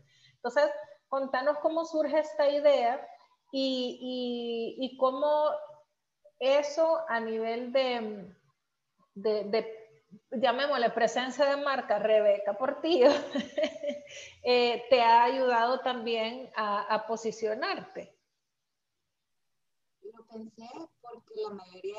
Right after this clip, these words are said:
Speaker 2: de gente donde se sabotea en los fines de semana.
Speaker 1: Ujú.
Speaker 2: O porque, bueno, y somos bien sociables, la gente quiere salir, o sea, uno tiene un cumpleaños aquí y sale a comer.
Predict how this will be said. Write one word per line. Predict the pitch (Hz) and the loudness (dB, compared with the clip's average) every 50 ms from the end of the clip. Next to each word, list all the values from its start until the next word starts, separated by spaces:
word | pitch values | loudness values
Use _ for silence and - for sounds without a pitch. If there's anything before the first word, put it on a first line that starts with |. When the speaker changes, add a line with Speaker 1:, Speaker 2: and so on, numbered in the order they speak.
| 214 214 | -10 -10
Speaker 2:
de | 214 202 | -10 -12
gente | 202 202 - 214 | -14 -14 -12 -10
donde | 208 208 208 202 190 185 | -8 -6 -6 -6 -6 -8
se | - 170 160 | -10 -14 -20
sabotea | _ - 156 151 143 139 - _ - 185 196 | _ -14 -12 -12 -12 -12 -12 _ -12 -10 -6
en | 208 202 | -4 -4
los | 175 160 - | -4 -6 -8
fines | - 165 170 180 180 - | -10 -12 -12 -14 -16 -18
de | 185 | -20
semana. | _ - - _ _ - - - - _ _ _ _ _ _ _ _ _ | _ -20 -20 _ _ -20 -20 -20 -20 _ _ _ _ _ _ _ _ _
Speaker 1:
Ujú. | 220 220 208 196 - - - - _ _ _ _ _ _ _ - | -14 -12 -12 -12 -14 -18 -20 -20 _ _ _ _ _ _ _ -2
Speaker 2:
O | 196 226 247 277 311 320 311 - | -2 0 2 2 2 2 2 0
porque, | - 247 226 226 - 226 226 220 208 214 214 - - - - - - _ _ _ | -4 -4 -4 -2 -2 0 2 2 2 2 0 -4 -12 -20 -20 -20 -20 _ _ _
bueno, | - 214 220 180 160 160 160 160 160 156 - - - | -4 0 0 2 2 2 0 0 -2 -4 -8 -8 -4
y | 190 196 202 - - - - - _ _ | -4 -4 -4 -4 -8 -18 -20 -20 _ _
somos | - - 196 190 202 220 208 | -10 -4 0 2 2 2 2
bien | 269 262 262 240 | 2 2 2 2
sociables, | - 190 180 - 165 160 - 226 240 214 180 156 160 151 - - | 0 -2 -2 -2 -2 0 2 2 2 2 2 0 -2 -4 -8 -6
la | - 170 175 180 | -2 0 0 2
gente | 185 170 165 - 190 185 - | 0 0 0 -2 -4 -4 -4
quiere | - 190 190 190 208 214 | -2 -2 0 0 0 0
salir, | 208 180 160 156 165 190 208 196 185 | -2 -2 -4 -2 0 0 0 0 0
o | 165 | -2
sea, | - 175 165 | -2 -2 -2
uno | 170 175 196 208 208 | -2 -2 -2 -2 -2
tiene | 214 220 214 220 220 | 0 0 0 2 2
un | 220 | 0
cumpleaños | 220 214 202 202 202 196 196 208 220 214 | 0 -2 -4 -2 -2 0 0 2 2 2
aquí | 196 - - 208 220 262 359 370 | 2 0 -2 -4 -2 0 0 0
y | 349 | 0
sale | - 208 - 175 160 147 | -2 -4 -4 -4 -4 -6
a | - - | -6 -6
comer. | 139 131 147 175 180 175 - - 214 | -4 -4 -2 -2 -2 -2 -2 -4 -8